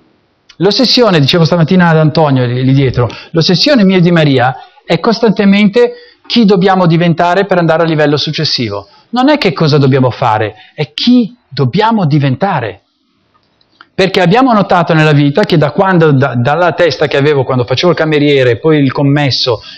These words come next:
in Inghilterra, eccetera così, la mia testa si è evoluta infinite volte. Questo livello, poi questo livello, poi questo livello, poi questo livello. Quindi mi sono reso conto che per ogni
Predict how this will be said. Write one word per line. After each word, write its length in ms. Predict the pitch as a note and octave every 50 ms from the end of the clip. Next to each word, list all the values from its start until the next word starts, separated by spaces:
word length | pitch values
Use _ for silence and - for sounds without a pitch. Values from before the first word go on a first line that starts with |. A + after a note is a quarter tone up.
| - -
in 100 | C#3+ C3+
Inghilterra, 560 | C#3+ C#3 C3+ B2+ - - E3+ E3 D#3 C#3+ C3+
eccetera 340 | B2 A#2+ - D#3 C#3+ D#3+ D3+
così, 460 | - D#3+ D3+ B2+ C3+ D3+ F#3 A3 - - - - - - - -
la 120 | E3+ F#3
mia 140 | G#3+ B3 A#3+
testa 260 | - B3+ G#3+ - -
si 120 | D#3+ - E3+
è 20 |
evoluta 440 | D#3+ D3+ D#3 E3+ G3 F#3+ G3 G3 F#3 - - - _ _ _ _ _ _ _ _ _ _ _ -
infinite 540 | A#3 A#3 A3 - - A#3+ B3+ C4 C4 A#3 G3
volte. 760 | D#3 D3+ G3+ A3 A#3 G3+ D3 - - C3 A#2 G2+ F#2 - _ _ _ _ _ _ _ _ _ _ _ _ _ _ _ _ _ _ - - - -
Questo 240 | - D3 C3 F#3
livello, 400 | F#3+ G#3+ G3 F3 D#3 D3 D#3 D#3+
poi 100 | C#3+ D3+
questo 220 | B2+ C#3+ C3 - G3+
livello, 340 | A3 F#3+ F3 D3 C#3+ D#3 D#3
poi 140 | - C#3+
questo 180 | B2+ - - G3+
livello, 360 | G#3 G#3+ F3 E3 D3 C#3+ D#3
poi 100 | C#3+ D#3+
questo 180 | C#3+ C#3 - E3
livello. 300 | C#3+ D3 C3+ B2+ B2 B2+
Quindi 420 | - A#3 A3 F#3+ D3+ C3+ A2+ - - - - - - _ _ _ _ _ _ _ _ - - - - _ _ _ _ _ _ -
mi 120 | - F3+
sono 280 | E3 - C#4 D4 C#4+ B3+
reso 260 | A3+ G#3 F3 G#3 F#3+
conto 340 | - G3 F3+ D3 B2+ - D3+
che 120 | C3+ E3
per 240 | C#3+ - G3 G#3 A3
ogni 480 | C4 C#4 B3+ A3+ G3+ E3+ - - -